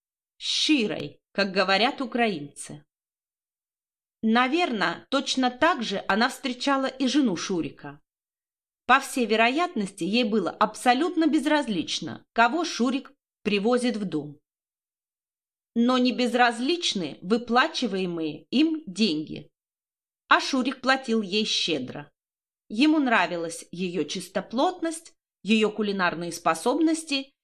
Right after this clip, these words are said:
и её умение держать язык за зубами. Последнее, пожалуй, больше всего. «Очень рада вас видеть», как всегда заворковала Татьяна.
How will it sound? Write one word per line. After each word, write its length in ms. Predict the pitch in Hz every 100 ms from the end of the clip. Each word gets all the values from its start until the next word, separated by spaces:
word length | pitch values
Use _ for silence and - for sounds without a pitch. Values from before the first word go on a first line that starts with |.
| _
и 100 | 240
её 180 | 240 269
умение 480 | 262 254 285 320 285
держать 420 | 247 190 190 208
язык 320 | 262 208 190
за 140 | 160 156
зубами. 540 | 160 151 151 143 147 _ _ _ _ _
Последнее, 640 | 233 247 262 277 269 294
пожалуй, 560 | 320 311 285 226 214 233
больше 380 | 180 196 202 233
всего. 500 | - 208 156 156 - _ _ _ _ _ _ _ _ _ _ _ _ _ -
«Очень 380 | 262 - 381
рада 260 | 392 330 320
вас 280 | 330 339 -
видеть», 580 | 202 160 151 175 - _ _ -
как 180 | 226 220
всегда 380 | - 208 220
заворковала 680 | 247 226 214 - 196 196 202
Татьяна. 720 | 202 220 - 160 151 - -